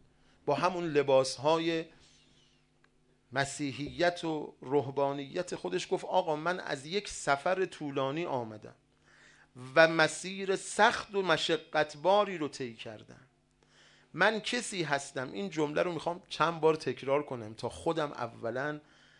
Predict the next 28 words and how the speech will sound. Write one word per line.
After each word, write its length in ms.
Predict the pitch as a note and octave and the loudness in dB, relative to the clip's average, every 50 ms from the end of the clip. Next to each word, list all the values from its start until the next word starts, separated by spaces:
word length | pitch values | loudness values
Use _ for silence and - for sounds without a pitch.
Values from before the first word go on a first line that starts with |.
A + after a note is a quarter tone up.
| _ _ _ _ _ _ _ - | _ _ _ _ _ _ _ 0
هم 240 | D#3 E3+ F3 E3 - _ | 2 2 2 0 -6 _
قدر 360 | - D#3 F3+ G3 G3 G#3 A#3 A3+ | 10 10 10 10 8 4 4 4
نعمت 420 | A3 G#3+ F3+ F3+ F3+ E3+ E3 - | 4 2 2 2 2 2 2 2
ولایت 480 | D#3+ D3+ D#3 D3 D3 C#3+ C#3 C3+ - D3 | 2 2 2 4 4 2 2 2 0 -2
اهل 300 | C3+ C3 B2+ C3 C3 B2+ | -4 -4 -4 -6 -8 -6
بیت 220 | A#2+ B2 A#2+ - | -6 -8 -8 -8
رو 120 | - B2 | -12 -10
بدونم، 360 | A#2+ A#2+ A#2 A#2+ A2+ A2 A2+ A#2 | -10 -10 -12 -12 -16 -16 -14 -8
هم 220 | C#3 E3 F3+ F3+ D#3+ | -8 -8 -8 -2 2
بدونم 380 | F#3+ G3 F#3+ F#3+ F3+ E3 D3+ | 2 2 2 2 0 -2 0
چقدر 460 | - - - F#3+ F#3 G3 G#3 G#3 G3 G3 | -2 0 -2 0 4 6 4 4 4 0
باید 520 | E3 E3 E3+ D#3+ D3+ D3 C#3 C3 A#2+ - | 2 6 6 8 8 8 6 4 4 0
زحمت 580 | - A2+ B2+ C3+ B2+ A#2 C3 D3 F3 G3 F#3 F3+ | -4 0 2 2 2 0 -2 -2 -2 -2 -2 -4
بکشیم 380 | F#3 F3+ - F#3 - F#3+ F#3 | -6 -4 -4 -6 -6 -6 -8
تا 160 | - - - | -2 -2 -2
تو 160 | G3+ - - D#3+ | -2 -2 -8 -6
این 220 | E3+ F3+ F3+ D#3+ | -6 -4 -4 -2
مسیر 480 | D3 C#3+ C3+ - - F3+ G3 G#3+ B3+ - _ _ _ _ _ _ - _ _ _ _ - | -2 -2 -2 -2 -4 -6 -6 -6 -8 -14 _ _ _ _ _ _ -20 _ _ _ _ 0
بالا 300 | C3 B2+ B2 C3 C3+ C3 | 2 2 4 4 0 0
بریم. 320 | A#2 A2 A2 - - - _ _ _ _ _ _ _ - - - - _ _ - _ | -2 -6 -10 -12 -18 -20 _ _ _ _ _ _ _ -20 -20 -20 -20 _ _ -2 _
گفت: 160 | G3 G#3 G3+ | 2 2 2
"آقا، 320 | - - G#3 G#3+ G3+ F#3+ F#3 | 4 4 6 8 8 6 4
انی 840 | - - E3 E3 D#3+ D#3 D#3 D#3+ F3 G3+ G#3+ G3+ E3+ C#3+ - - - | 4 -2 -2 -2 -2 -2 -4 -2 -2 -2 -2 -2 -2 -4 -6 -10 -16
سألت 840 | - - - - - F3+ F3 - - G#3 A3+ A3+ G#3 F3+ C#3+ - G3 | -16 -14 -12 4 10 10 10 12 12 8 8 8 6 -2 -6 -2 -2
الله 680 | F#3 F3 E3 E3 E3 F3 F3 F3 E3 D#3 C#3 C3 C3+ | -2 -2 -4 -4 2 6 6 8 8 8 6 6 0
منذ 720 | C#3 D3+ E3 F3 G3 A3+ B3+ C4 A#3+ A3+ G#3 E3+ E3 G3 F3+ | -6 -6 -6 2 4 4 4 4 2 -2 -4 2 4 4 4
ثلاثین 1300 | - - - G3 F#3 F#3+ G3 F#3+ F#3+ G3 F#3+ F#3+ F3+ F#3 - - A3 A#3+ C4+ C4 B3+ B3 A#3+ A#3 A#3 G#3+ | 4 4 8 8 10 10 10 10 10 10 8 6 6 2 -4 -8 -6 -4 -2 0 0 0 4 4 4 4
سنه." 520 | A#3 - G3+ F#3 F3 F3 D#3+ C#3+ A#2+ - | 4 2 0 0 2 2 0 0 -2 -4